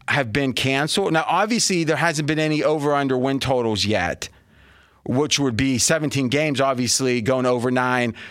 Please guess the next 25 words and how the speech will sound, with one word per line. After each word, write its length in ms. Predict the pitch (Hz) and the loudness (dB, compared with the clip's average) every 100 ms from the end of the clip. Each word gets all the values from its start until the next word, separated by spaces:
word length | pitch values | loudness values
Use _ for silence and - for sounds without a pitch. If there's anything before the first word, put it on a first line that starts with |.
| - | -4
versus 340 | 120 110 113 | -2 0 2
sixteen 380 | 147 135 - 123 | 0 0 0 0
is 100 | 98 | 2
very 240 | 123 113 | 0 0
different. 500 | 90 143 131 117 113 - - | 0 0 0 0 -2 -6 -2
That 200 | 143 147 | 0 2
would 140 | 139 | 0
be 100 | 117 | 0
canceled. 540 | 117 - 151 139 113 95 - - | -2 0 0 0 -2 -4 -8 -6
But 100 | 190 | -2
something 240 | - 226 214 | 0 0 2
like 180 | 180 | 0
division 500 | 131 135 175 196 165 | -2 -2 0 2 0
bets, 400 | 123 123 113 113 - - - | 2 2 0 -2 -8 -14 -8
are 100 | - | -2
we 180 | 143 180 | 0 2
sure 340 | 190 - 185 202 | 2 2 2 2
that 140 | 165 - | 0 2
all 200 | 147 170 | 2 2
the 120 | 156 | 0
different 400 | 131 160 156 147 | -2 -2 -2 -2
sports 320 | - 151 156 | 0 0 0
books 240 | - 175 165 | 0 0 2
are 140 | 139 | 0
just 280 | 123 143 | 0 0